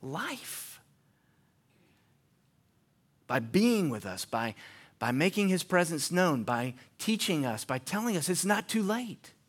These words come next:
That connection, we're unworthy but not worthless, is the light switch that gets turned on. He goes on,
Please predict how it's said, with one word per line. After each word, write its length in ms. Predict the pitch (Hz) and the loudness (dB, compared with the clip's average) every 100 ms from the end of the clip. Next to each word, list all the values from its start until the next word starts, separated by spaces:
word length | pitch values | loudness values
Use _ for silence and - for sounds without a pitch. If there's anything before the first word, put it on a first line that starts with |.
| _ _ _ _ _ _ _ _ _ _ _ _ _ _ _ _ | _ _ _ _ _ _ _ _ _ _ _ _ _ _ _ _
That 240 | 135 - - | -6 -6 -2
connection, 480 | 185 196 190 160 | 0 0 0 0
we're 140 | 143 156 - | 0 0 2
unworthy 480 | 220 220 220 175 | 2 6 4 4
but 160 | 143 143 | 2 0
not 220 | 170 165 | -4 -2
worthless, 480 | 180 175 151 113 - - - - | 0 0 -2 -6 -8 -14 -20 -4
is 300 | 160 160 151 | 2 4 2
the 120 | 131 135 | 0 -2
light 440 | 135 160 190 143 | 0 -2 -2 -2
switch 640 | - 143 123 92 - - - _ _ _ _ | -4 -4 -4 -4 -8 -10 -16 _ _ _ _
that 180 | 117 113 | -6 -4
gets 260 | 123 120 - | -4 -2 -4
turned 360 | 135 110 101 | -4 -4 -4
on. 240 | 90 87 82 - _ _ _ _ _ _ _ _ _ _ _ _ _ _ _ _ _ _ _ _ _ _ _ _ _ _ | -8 -10 -16 -20 _ _ _ _ _ _ _ _ _ _ _ _ _ _ _ _ _ _ _ _ _ _ _ _ _ _
He 100 | - | -6
goes 260 | 127 139 120 | 2 2 4
on, 320 | 131 113 95 | 0 -2 -8